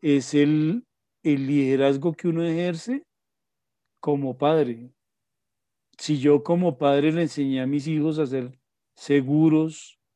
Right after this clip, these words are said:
a tener confianza en ellos mismos, y les voy dando las herramientas para que ellos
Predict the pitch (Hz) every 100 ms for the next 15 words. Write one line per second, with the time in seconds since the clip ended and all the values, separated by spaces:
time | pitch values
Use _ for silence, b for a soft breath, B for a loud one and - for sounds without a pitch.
0 | _ _ _ _ - 135 165 143 131 127
1 | 147 131 156 147 156 151 151 147 143 156
2 | 160 156 170 160 - _ _ _ _ 160
3 | 143 143 123 143 143 151 165 165 143 139
4 | 127 127 127 131 147 156 139 127 135 131
5 | 143 -